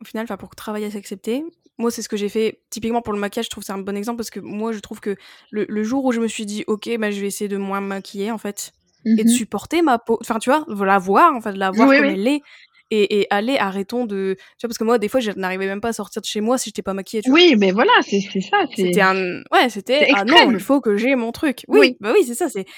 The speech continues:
Speaker 1: vois, même quand tu f-, t'es en vacances, t'as ta petite pochette avec ton petit truc pour, euh, le faire dans les toilettes du truc, enfin,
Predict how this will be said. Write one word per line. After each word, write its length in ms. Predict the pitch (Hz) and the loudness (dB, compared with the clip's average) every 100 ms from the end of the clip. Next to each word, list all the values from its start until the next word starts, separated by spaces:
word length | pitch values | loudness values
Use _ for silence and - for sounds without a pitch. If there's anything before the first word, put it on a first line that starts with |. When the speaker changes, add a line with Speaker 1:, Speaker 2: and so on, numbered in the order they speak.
| - - 277 | -20 -2 2
Speaker 1:
vois, 40 | |
même 140 | 254 233 | 2 2
quand 120 | 226 | -4
tu 140 | - | -8
f-, 180 | 202 - | -14 -8
t'es 80 | - | -4
en 80 | 185 | -2
vacances, 500 | 185 - 262 285 285 | -2 2 4 4 2
t'as 60 | 220 | -2
ta 100 | 202 | -8
petite 220 | - 196 | -14 -14
pochette 340 | 214 202 233 220 | -10 -6 -6 -6
avec 120 | 196 | -8
ton 140 | 190 185 | -10 -12
petit 280 | - 202 | -12 -12
truc 420 | - - 240 240 240 | -10 -2 0 0 -2
pour, 220 | 208 196 | -6 -4
euh, 260 | 185 185 180 | -4 -4 -4
le 160 | 180 | -6
faire 200 | 180 202 190 | -8 -8 -6
dans 100 | 180 | -6
les 180 | 175 | -8
toilettes 280 | 175 180 175 | -8 -10 -12
du 160 | 180 202 | -14 -16
truc, 180 | - 262 | -16 -14
enfin, 60 | 185 | -14